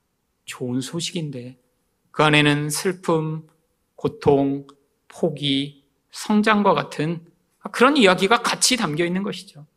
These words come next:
이 전체를 우리 인생의 삶을 통해 경험해 나감으로 하나님이 주시는 진짜 복, 근데 그 복을 얻기 위해 우리 인생 가운데 주어진 이 모든 과정들을 우리가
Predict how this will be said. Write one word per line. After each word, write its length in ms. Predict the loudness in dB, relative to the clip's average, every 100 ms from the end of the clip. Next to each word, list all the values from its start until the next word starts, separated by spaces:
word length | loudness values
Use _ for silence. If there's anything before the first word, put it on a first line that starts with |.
| _ _ _ _ -16 2
이 160 | 2
전체를 560 | 4 4 4 6 4 6
우리 280 | 6 8 6
인생의 400 | 6 4 2 2
삶을 480 | 2 0 2 0 -2
통해 560 | -2 0 0 -2 -8 _ _ _
경험해 480 | -6 0 2 2 2
나감으로 500 | 0 0 -4 -6 -14 _ _ _ _ _ 0
하나님이 400 | 4 6 6 6
주시는 340 | 6 6 4
진짜 460 | 4 4 4 4 8
복, 460 | 8 8 6 -8 -20 _ _ -2
근데 180 | 2
그 140 | 2 6
복을 300 | 6 8 6
얻기 200 | 6 8
위해 140 | 8
우리 220 | 6 6
인생 240 | 6 6 4
가운데 280 | 6 6 6
주어진 480 | 6 4 4 2 0 -18 _ _ 0
이 140 | 2
모든 420 | 2 2 4 2
과정들을 520 | 2 2 4 6 6 4
우리가 440 | 2 4 4 2